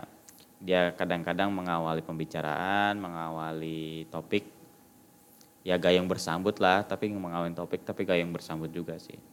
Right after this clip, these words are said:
Ya pasangan sih biasanya begitu.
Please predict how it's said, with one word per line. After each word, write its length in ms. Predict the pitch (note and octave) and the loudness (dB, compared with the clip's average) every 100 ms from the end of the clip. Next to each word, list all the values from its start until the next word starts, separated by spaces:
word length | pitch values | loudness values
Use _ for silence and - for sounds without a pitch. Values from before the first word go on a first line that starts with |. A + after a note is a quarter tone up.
| - - - - - - - - - - - - | -20 -20 -20 -20 -20 -20 -20 -14 -12 -12 -12 -8
Ya 480 | - E2 D#2+ D#2 D#2 G1+ G1+ - - - - - | 0 4 4 4 4 0 -4 -8 -16 -20 -20 -20
pasangan 460 | - E2 E2 E2 F2 | -12 -4 0 0 2
sih 140 | - F#2 | 0 -2
biasanya 320 | E2 F2 E2+ | -4 -4 -6
begitu. 400 | D#2 - - | -6 -8 -8